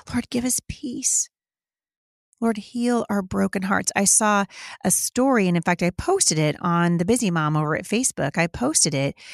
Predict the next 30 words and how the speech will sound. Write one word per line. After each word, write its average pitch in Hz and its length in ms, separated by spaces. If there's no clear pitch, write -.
where 185 380
a 180 140
lady 185 320
said 165 460
that 170 180
she 170 600
and 175 100
her 180 120
husband, 160 680
uh, 160 140
their 190 200
first 180 300
child, 160 420
was 165 160
diagnosed 156 520
with 151 300
anencephaly, 151 600
and 147 80
they 156 120
chose 151 300
to 151 100
carry 151 580
their 180 300
baby 147 260
to 147 80
term. 151 300
And 165 120
they 190 120
have 185 260
a 190 140